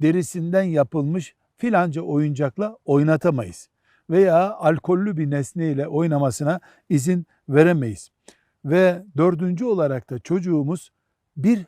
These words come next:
harama tiryaki olacaksa bu oyun yüzünden, mesela kumara alışacaksa, o oyunda haram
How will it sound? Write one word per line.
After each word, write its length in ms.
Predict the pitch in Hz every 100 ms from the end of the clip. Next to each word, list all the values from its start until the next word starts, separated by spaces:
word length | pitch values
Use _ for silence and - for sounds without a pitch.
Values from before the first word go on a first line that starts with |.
| _
harama 960 | - 147 160 175 180 180 175 214 151 - _ _ _ _
tiryaki 760 | - 190 190 170 175 170 - 240
olacaksa 760 | 180 160 143 143 135 - 139 127
bu 180 | 196
oyun 260 | 156 170 190
yüzünden, 680 | 147 127 139 135 131 160 - _ -
mesela 460 | 110 - 110 123
kumara 420 | - 117 117 127
alışacaksa, 800 | 127 113 101 110 107 101 - 151 - _ _ _
o 240 | 202 220 185
oyunda 460 | 175 151 139 151 - _
haram 380 | - 143 160